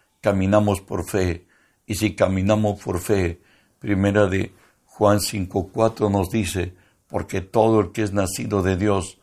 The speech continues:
vence al mundo". Esta es la victoria que ha vencido al mundo, nuestra fe.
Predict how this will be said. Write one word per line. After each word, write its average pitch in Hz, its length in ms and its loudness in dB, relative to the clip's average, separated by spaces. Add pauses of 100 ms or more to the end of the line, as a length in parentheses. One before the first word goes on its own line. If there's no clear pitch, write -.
(160)
vence 104 760 -2
al 92 180 -4
mundo". 98 540 0 (420)
Esta 117 320 0
es 113 80 0
la 107 160 4
victoria 95 720 0 (340)
que 117 120 2
ha - 60 6
vencido 104 500 0
al 101 100 2
mundo, 104 460 0 (320)
nuestra 110 400 2
fe. 98 400 -2